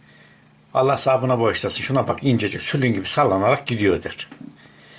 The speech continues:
Yakınına gider bir bakala, kendi hanımıymış. Hamama gideceğim diye yeni elbisesini falan giymiş. Bu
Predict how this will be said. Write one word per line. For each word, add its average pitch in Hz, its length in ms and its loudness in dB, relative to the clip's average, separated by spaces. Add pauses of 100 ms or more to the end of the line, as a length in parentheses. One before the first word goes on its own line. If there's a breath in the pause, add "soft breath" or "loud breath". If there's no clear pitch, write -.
(500 loud breath)
Yakınına 139 400 2
gider 120 340 2
bir 185 100 0
bakala, 110 540 2 (1040 soft breath)
kendi 160 260 2
hanımıymış. 98 680 -2 (720 loud breath)
Hamama 135 340 2
gideceğim 113 380 -2
diye 117 120 2
yeni 110 220 2
elbisesini 113 560 -2
falan 107 340 -2
giymiş. 117 460 -2
Bu 117 260 0